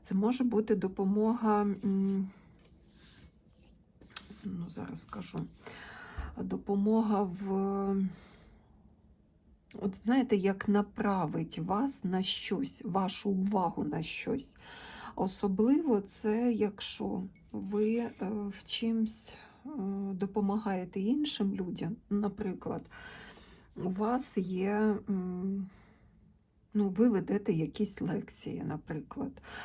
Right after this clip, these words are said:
ви, м, чому-, чомусь навчаєте людей, ви в чимсь допомагаєте розібратись, наприклад,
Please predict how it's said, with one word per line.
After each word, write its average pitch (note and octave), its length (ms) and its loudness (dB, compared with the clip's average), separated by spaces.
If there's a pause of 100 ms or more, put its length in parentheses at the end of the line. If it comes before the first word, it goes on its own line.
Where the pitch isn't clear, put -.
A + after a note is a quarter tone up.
(260)
ви, G#3 600 4 (400)
м, G3+ 480 2
чому-, G#3+ 840 4
чомусь A3 520 4
навчаєте F#3 800 0
людей, F3 380 -2
ви F3 180 2
в G3+ 100 -2
чимсь G#3 380 0
допомагаєте F#3+ 840 0
розібратись, F3+ 960 0
наприклад, F#3 840 -4